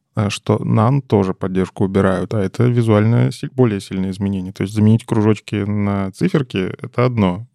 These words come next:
А когда ничего не показывалось у тебя, а внезапно стали какие-то буллеты или чиселки, ну, не знаю. И вторая проблема — это,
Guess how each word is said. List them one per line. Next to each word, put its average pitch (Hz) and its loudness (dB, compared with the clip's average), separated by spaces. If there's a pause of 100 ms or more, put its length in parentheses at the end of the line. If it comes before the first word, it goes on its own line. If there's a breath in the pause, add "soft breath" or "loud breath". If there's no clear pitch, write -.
А 104 -4
когда 107 0
ничего 104 4
не 101 4
показывалось 95 -4
у 120 -16
тебя, 101 -6
а 104 -4
внезапно 98 0
стали 95 -4
какие-то - -6
буллеты 98 0
или 107 -4
чиселки, 147 0
ну, 98 2
не 104 4
знаю. 104 0 (480 loud breath)
И 95 0
вторая 104 -2
проблема — 135 0
это, 113 -2